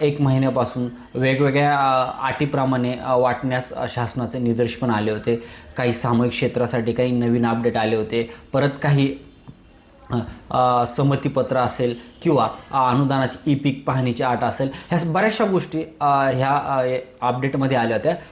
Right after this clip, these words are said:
पण आता हे अनुदान लवकरच शेतकऱ्यांच्या खात्यावर जमा होणार आहेत, असे आदेश कृषी मंत्री यांनी दिले होते. पण मंडळी, यामध्ये सर्वात महत्त्वाची बाब म्हणजे ती म्हणजे सामायिक क्षेत्र. याच्यासाठी नवनवीन,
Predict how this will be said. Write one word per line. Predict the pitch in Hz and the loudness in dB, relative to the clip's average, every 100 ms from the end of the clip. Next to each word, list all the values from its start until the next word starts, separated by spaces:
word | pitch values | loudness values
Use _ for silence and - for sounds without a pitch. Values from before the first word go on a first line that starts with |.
| - | -2
पण | 180 | 2
आता | 196 190 117 - - | 2 2 0 -2 -4
हे | 139 | 0
अनुदान | 165 175 170 165 | 0 0 0 2
लवकरच | 160 156 156 123 - - | 2 2 0 -2 -4 -12
शेतकऱ्यांच्या | - 147 143 139 139 147 | -4 -2 -2 -4 -4 -6
खात्यावर | - 120 135 135 127 | -6 -6 -2 0 2
जमा | 117 127 135 | 2 2 4
होणार | 123 107 | 2 0
आहेत, | 107 117 - - | -4 -6 -10 -8
असे | 143 143 175 | -2 0 2
आदेश | 156 120 117 - - - | 2 0 -4 -10 -10 -4
कृषी | 151 160 | -2 0
मंत्री | 165 135 123 | 2 2 2
यांनी | 131 117 120 - - | 2 2 0 -4 -6
दिले | 123 147 | 0 2
होते. | 113 104 117 - - | 2 0 -4 -10 -4
पण | 240 | 2
मंडळी, | 262 269 208 151 131 | 4 4 4 2 2
यामध्ये | 160 202 196 185 185 - - - | 2 2 2 0 -4 -16 -12 -2
सर्वात | 165 208 226 - | 2 2 0 -2
महत्त्वाची | 175 160 160 170 165 | -2 0 2 0 0
बाब | 143 143 143 | 0 0 2
म्हणजे | 127 127 131 - - | -2 -2 -8 -12 -2
ती | |
म्हणजे | 170 156 | 0 0
सामायिक | 151 - 143 135 135 | -2 -2 0 2 0
क्षेत्र. | - 120 - 110 - - | 0 -4 -4 -10 -8 -2
याच्यासाठी | 123 151 160 170 | 0 2 0 0
नवनवीन, | 147 139 185 214 156 | 2 4 4 4 2